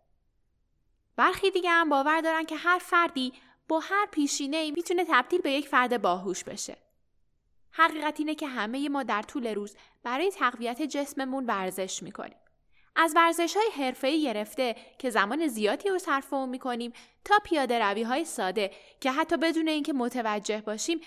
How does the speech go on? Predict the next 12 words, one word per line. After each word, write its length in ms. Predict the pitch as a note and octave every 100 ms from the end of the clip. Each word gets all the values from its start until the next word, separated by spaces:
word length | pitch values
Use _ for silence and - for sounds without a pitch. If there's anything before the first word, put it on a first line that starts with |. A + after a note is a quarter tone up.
| - -
به 80 | A#3
تقویت 560 | A#3 G3+ G3 G3 -
عضلات 440 | G4 F4+ D#4+ D4+ D4+
بدنمون 580 | C4+ C4+ B3+ C4 B3+
کمک 440 | B3+ F3 E3+ F3+ F3+
می‌کنیم. 380 | F#3 G3+ G3 - _ _ _ _ _ _ _ _ _ -
اما 260 | F#4 G#4 G4
سوال 320 | D4 B3 B3
اینجاست، 520 | G#3 F3 E3+ - - _ _ _ _ -
برای 240 | E4+ G#4+ A4
تقویت 500 | D#4+ C4 A#3+ B3 C4+
مغزمون 680 | C#4 E4+ F4+ - F3+ D#3+